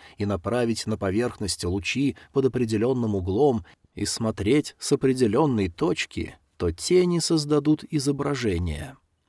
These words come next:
Ничего необычного, но гнетущая атмосфера гробницы и накопившееся нервное напряжение сделали своё дело —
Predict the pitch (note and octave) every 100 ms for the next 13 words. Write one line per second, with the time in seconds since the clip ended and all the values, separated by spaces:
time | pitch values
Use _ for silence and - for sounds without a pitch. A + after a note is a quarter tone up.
0 | - C#3 D3 - C#3+ C3+ C3+ C3 D#3 D#3+
1 | - G2+ F#2+ F2 F2 A2+ D3+ B2+ A#2+ A#2
2 | C3 D#3 - C3 B2+ B2 - A#2 A2+ -
3 | C#3 C#3+ A2+ G2+ F2+ F#2 E3+ - - E2
4 | D2 - _ D3+ D#3 D3+ C3 D#3+ E3+ -
5 | - D3 - C#3 B2 A#2+ D#3 C3+ C3 A#2+
6 | A2+ G#2 F#2+ E2+ C#3+ E3 D#3+ D#3+ D#3 _
7 | - G2+ F2 A2+ D3 C#3 C3+ - A#2+ A2+
8 | G#2+ F#2+ F2 D#2 D2